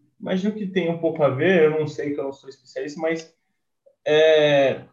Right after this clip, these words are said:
a gente teve, né, acho, acho que principalmente nos últimos vinte anos, vinte e cinco anos, um aumento enorme de alimentos ultraprocessados que passam por processos, é, industrializados, assim,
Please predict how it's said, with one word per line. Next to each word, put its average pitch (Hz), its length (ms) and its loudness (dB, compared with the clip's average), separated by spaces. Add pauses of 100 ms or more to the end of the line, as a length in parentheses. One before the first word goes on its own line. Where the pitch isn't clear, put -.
(180)
a 123 40 -18
gente 208 340 -2
teve, 202 340 4
né, 170 240 -2
acho, - 260 -6
acho - 140 -6
que - 40 -20
principalmente 233 480 -2
nos 202 140 2
últimos 185 420 -2
vinte 147 580 -4
anos, 123 360 -2
vinte 127 160 -8
e - 40 -20
cinco 185 420 -10
anos, 135 320 -8
um 135 240 -8
aumento 165 500 -4
enorme 165 720 0
de 160 160 -10
alimentos 151 920 -10
ultraprocessados 139 1400 -8 (340)
que 131 100 -16
passam 135 440 -2
por 139 260 -10
processos, 131 800 -4
é, 123 480 0 (760)
industrializados, 127 1080 -6
assim, 127 400 -14